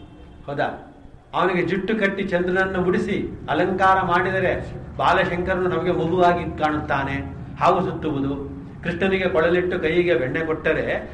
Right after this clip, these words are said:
ಬಾಲಕೃಷ್ಣ, ಹೌದಲ್ವಾ? ನಟನೆ ಮಾಡಿಸಿದರೆ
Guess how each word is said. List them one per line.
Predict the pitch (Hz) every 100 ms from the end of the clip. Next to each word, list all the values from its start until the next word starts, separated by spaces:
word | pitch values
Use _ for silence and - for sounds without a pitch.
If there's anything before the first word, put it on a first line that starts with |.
| -
ಬಾಲಕೃಷ್ಣ, | 196 240 220 165 160 156 151 - - - - - - - -
ಹೌದಲ್ವಾ? | 269 277 143 - - - - - - - - - - - - 160
ನಟನೆ | 202 240
ಮಾಡಿಸಿದರೆ | 240 220 202 185 190 202